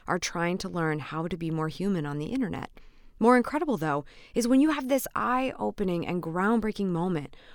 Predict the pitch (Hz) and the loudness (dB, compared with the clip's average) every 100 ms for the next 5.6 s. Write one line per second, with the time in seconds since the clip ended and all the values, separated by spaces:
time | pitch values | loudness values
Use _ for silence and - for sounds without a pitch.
0 | - 202 214 - 247 269 294 277 202 170 | 0 2 2 2 2 4 4 4 4 2
1 | 170 214 143 175 175 151 147 165 180 180 | 2 2 0 0 -2 -2 -2 2 2 2
2 | 170 151 185 175 - 165 170 170 190 170 | 0 -4 -6 -6 -6 -6 -4 -6 -6 -4
3 | 165 - - 233 214 151 - - - - | -4 -4 -4 -2 -2 -4 -8 -20 -8 -4
4 | 196 226 247 226 220 214 214 247 240 220 | 0 2 2 0 0 2 4 4 4 2
5 | 220 - 190 - 156 | 0 -2 -6 -4 -6